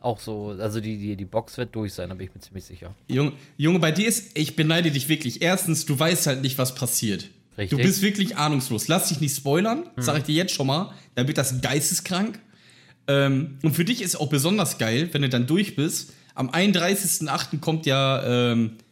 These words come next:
Speaker 2: die Serie von One Piece, also diese,
Speaker 1: Ja.
Speaker 2: äh, Realverfilmung.
Speaker 1: Ja.
Speaker 2: Und genau das, diese Bände, die du, oder diese Box, die du bekommst, genau das dürfte eigentlich das sein, was in der Serie drankommt,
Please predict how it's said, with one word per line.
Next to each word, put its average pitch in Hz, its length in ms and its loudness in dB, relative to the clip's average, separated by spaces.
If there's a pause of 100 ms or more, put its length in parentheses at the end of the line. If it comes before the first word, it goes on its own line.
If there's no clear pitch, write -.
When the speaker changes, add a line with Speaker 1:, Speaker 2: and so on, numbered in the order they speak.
(380)
Speaker 2:
die 135 80 0
Serie 180 500 4 (160)
von 143 220 0
One 131 140 2
Piece, 139 240 0
also 123 180 0
diese, 120 160 0
Speaker 1:
Ja. 131 100 8
Speaker 2:
äh, 117 680 2
Realverfilmung. 123 880 0
Speaker 1:
Ja. 113 180 -4
Speaker 2:
Und 190 220 4
genau 226 400 4
das, 208 500 0
diese 170 220 2
Bände, 214 340 2
die 160 160 0
du, 196 280 -4
oder 156 420 -2
diese 139 680 0 (280)
Box, - 240 2
die 156 60 0
du 156 100 -2
bekommst, 143 600 -2 (420)
genau 151 260 2
das 196 180 2
dürfte 190 260 2
eigentlich 170 580 0 (280)
das 185 320 0
sein, 175 440 2
was 147 160 0
in 151 80 2
der 139 80 4
Serie 139 300 2
drankommt, 120 580 -2